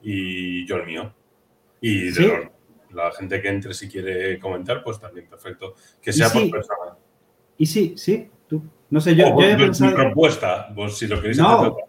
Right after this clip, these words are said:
Speaker 1: forma, también
Speaker 2: a mí me,
Speaker 1: perfecto.
Speaker 2: a mí me da igual. Yo había pensado, digo, ¿y si hacemos, por ejemplo, en el número tres de peores? ¿Dices tú uno, yo otro y Rafa otro? ¿O, o tú prefieres que hablemos cada uno aquí de
Speaker 1: Yo es que
Speaker 2: primero?
Speaker 1: he hecho,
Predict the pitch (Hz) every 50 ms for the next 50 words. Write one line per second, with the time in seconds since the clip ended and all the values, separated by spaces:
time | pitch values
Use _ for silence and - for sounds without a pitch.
0 | - - 143 139 131 110 95 110 107 131 135 156 185 208 208 160 - - _ -
1 | 131 147 165 214 202 170 147 156 185 196 170 156 180 196 208 214 196 202 196 -
2 | - 202 202 190 185 180 170 170 160 - - 175 170 - 202 185 165 - 185 175
3 | 165 165 165 143 147 147 - 175 147 123 120 113 110 - - 147 160 165 175 175
4 | 175 175 170 180 208 240 240 226 214 202 - 190 185 180 165 165 175 175 170 170
5 | 165 - 160 139 120 113 110 - - - - _ _ _ _ _ _ _ - -
6 | 165 165 180 175 175 - 185 190 202 196 196 190 190 196 202 202 202 202 185 185
7 | 196 190 - 196 196 226 247 240 - 240 233 240 233 214 - - 147 143 143 143
8 | 139 139 139 139 139 135 135 135 - - 131 131 127 - - 185 - 214 202 202
9 | - 202 196 190 185 190 - 190 185 180 175 175 180 180 175 165 165 - 175 175
10 | 170 165 165 160 147 151 165 160 160 151 147 147 151 175 170 170 175 156 156 151
11 | - - - 170 170 170 175 170 - - _